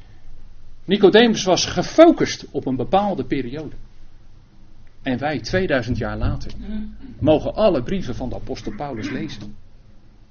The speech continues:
En mogen daarin ontdekken dat er een voortschrijdend proces is van kennis en inzicht in Gods plan van tijdperken.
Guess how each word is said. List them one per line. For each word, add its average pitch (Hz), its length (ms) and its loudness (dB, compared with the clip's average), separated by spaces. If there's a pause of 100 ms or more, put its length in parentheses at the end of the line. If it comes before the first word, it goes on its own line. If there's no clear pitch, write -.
(100)
En 135 140 0
mogen 139 260 0
daarin 123 360 -2
ontdekken 214 600 0 (420)
dat 147 220 -2
er 123 100 -4
een 101 180 -4
voortschrijdend 190 1160 -4
proces - 580 -4
is 107 200 -8
van 113 320 -10
kennis 208 340 0
en 143 140 -4
inzicht 143 420 -6
in 117 120 -10
Gods - 260 -8
plan 139 260 -4
van 123 120 -6
tijdperken. 117 540 -12